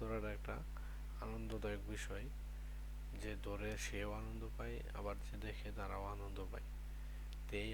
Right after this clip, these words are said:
আনন্দটা আপনাদের মাঝে শেয়ার করার জন্য আমি চলে আসলাম একটি ভিডিও নিয়ে।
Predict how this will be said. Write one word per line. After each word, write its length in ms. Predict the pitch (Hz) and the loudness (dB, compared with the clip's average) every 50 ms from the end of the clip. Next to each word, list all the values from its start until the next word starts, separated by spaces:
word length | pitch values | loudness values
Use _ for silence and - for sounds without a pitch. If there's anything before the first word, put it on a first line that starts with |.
| 107 110 | 2 2
আনন্দটা 500 | 110 110 113 110 110 107 104 101 107 110 107 101 98 113 131 139 - 107 | 2 2 0 2 2 2 2 2 2 2 2 2 0 0 0 0 -2 -2
আপনাদের 360 | - - 104 104 101 104 104 101 | 0 0 0 0 0 0 0 0
মাঝে 180 | 104 104 107 104 - - | 0 0 0 0 0 0
শেয়ার 180 | 101 98 98 101 104 | 0 0 0 2 0
করার 220 | 107 107 107 104 101 | 0 2 2 2 2
জন্য 140 | 107 101 98 98 98 101 | 0 0 0 0 0 0
আমি 160 | 98 101 107 - - - - - - - - - - - - - - - - - - - - | 0 0 0 -2 -2 -2 -2 -2 -2 -2 -2 -2 -2 -2 -2 -2 -2 -2 -2 -2 -2 0 2
চলে 220 | 117 104 101 101 98 98 | 2 4 4 4 2 2
আসলাম 380 | 98 - - - 101 98 101 107 107 104 | 2 0 0 0 0 0 0 -2 -2 -2
একটি 140 | - - - 95 101 | -2 -2 -2 0 0
ভিডিও 240 | 104 101 107 104 98 98 98 | 0 0 0 0 0 0 0
নিয়ে। 160 | 95 101 110 | -2 -2 -2